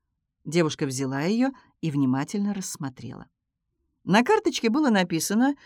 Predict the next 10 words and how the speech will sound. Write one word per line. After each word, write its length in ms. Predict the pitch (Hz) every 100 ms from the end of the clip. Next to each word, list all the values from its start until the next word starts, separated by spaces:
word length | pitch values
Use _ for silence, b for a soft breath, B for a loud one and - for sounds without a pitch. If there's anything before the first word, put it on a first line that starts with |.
| B B
«Мистер 640 | 180 277 359 - 294 285 -
Эдвард 580 | 196 226 214 233 226 -
Витингтон». 800 | 190 233 240 135 127 127 113 - _ _ _ _
Под 180 | - 196
именем 300 | 185 175 165
стояло 540 | 156 170 170 160 151 143 B
стеклянное 680 | B - 202 190 165 156 156
изделие 680 | - 165 147 233 247 240 220
из 160 | 202 196
Эстонии 800 | 190 - 160 139 135 131 127